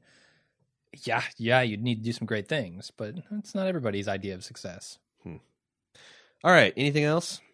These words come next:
Speaker 1: No.
Speaker 2: How about
Speaker 1: No,
Speaker 2: the
Speaker 1: I'm good.
Speaker 2: act-, the fact that the actor that plays Jacobs,
Speaker 1: Mm-hmm.
Speaker 2: Chief Justice, or Ju-, Justice Jacobs,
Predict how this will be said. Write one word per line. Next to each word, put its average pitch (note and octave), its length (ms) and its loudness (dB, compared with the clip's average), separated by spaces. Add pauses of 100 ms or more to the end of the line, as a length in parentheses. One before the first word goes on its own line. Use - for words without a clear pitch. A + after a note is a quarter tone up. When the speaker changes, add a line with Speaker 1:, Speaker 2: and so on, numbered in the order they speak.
(680)
Speaker 1:
No. D3+ 1040 2
Speaker 2:
How - 100 6
about A#3 160 6
Speaker 1:
No, F3 80 2
Speaker 2:
the E3+ 80 6
Speaker 1:
I'm C3+ 60 2
good. C#3+ 60 4
Speaker 2:
act-, D#3 400 6
the C3+ 60 -8
fact D3+ 260 2
that B2+ 60 -4
the A#2+ 140 -4
actor B2 280 4
that G#2 80 -4
plays A2 520 0
Jacobs, F#2 1000 -4 (180)
Speaker 1:
Mm-hmm. A2+ 180 -6
Speaker 2:
Chief A2+ 360 -4
Justice, G#2 480 -2
or G2 120 -4
Ju-, G2+ 400 -2
Justice G#2+ 360 -4
Jacobs, - 680 -6